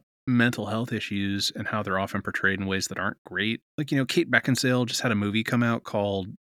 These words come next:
Jolt, where she has, I don't know, she's, like, powered,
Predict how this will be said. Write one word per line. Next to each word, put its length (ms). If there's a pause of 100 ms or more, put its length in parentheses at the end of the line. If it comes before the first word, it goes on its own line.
Jolt, 500
where 100
she 260
has, 440 (1160)
I 60
don't 120
know, 100
she's, 220
like, 160
powered, 500